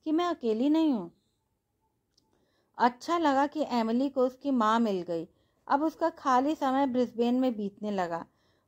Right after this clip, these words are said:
पर शीघ्र ही यह भी उसे मुश्किल लगने लगा। अब उसने अपना खूबसूरत बड़ा आलीशान घर बेच दिया और एक मॉडर्न यूनिट बुक कर ली।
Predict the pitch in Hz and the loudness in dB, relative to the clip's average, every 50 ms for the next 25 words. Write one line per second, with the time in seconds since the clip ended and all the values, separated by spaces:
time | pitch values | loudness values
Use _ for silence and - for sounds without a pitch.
0 | _ - 302 311 294 - 285 285 294 302 262 269 320 339 320 285 277 240 226 226 | _ -2 -2 0 0 -2 -2 0 0 0 0 -2 -2 -2 0 0 2 2 2 2
1 | 254 302 320 - 330 302 285 254 240 240 - - 294 285 269 240 214 208 214 226 | 0 0 -2 0 0 0 0 0 0 -2 -4 -4 -2 2 2 2 0 0 -4 -4
2 | 226 214 208 180 160 165 165 160 - _ _ _ _ _ _ _ - - 277 294 | -2 -2 -2 -4 -4 -6 -8 -8 -10 _ _ _ _ _ _ _ -2 0 2 2
3 | 320 320 320 320 339 339 302 311 330 339 330 - 294 262 240 - - 262 262 285 | 2 0 0 0 0 0 0 0 0 -2 -2 -4 -8 -8 -8 -8 -4 -2 0 2
4 | 294 294 - 240 220 226 233 254 254 233 220 220 233 - _ _ _ _ _ _ | 0 0 0 0 2 4 4 4 4 4 2 0 -4 -10 _ _ _ _ _ _
5 | - - 262 269 269 277 269 269 294 269 277 302 302 294 302 294 269 226 220 226 | 0 2 4 4 4 4 0 -2 -2 0 0 0 0 0 -2 -2 0 0 2 2
6 | 240 254 - - - 233 233 226 226 226 233 _ _ _ _ _ - 269 277 311 | 0 0 -4 -8 -6 -4 -2 -2 -2 -4 -8 _ _ _ _ _ -4 -2 0 0
7 | 302 - 277 254 240 233 240 240 262 285 277 262 247 233 226 233 233 214 202 220 | 0 0 0 2 4 4 4 4 4 2 2 2 2 2 0 0 -2 0 -2 -2
8 | 214 214 _ - 170 160 156 147 147 135 | -2 -2 _ -8 -8 -6 -6 -8 -10 -10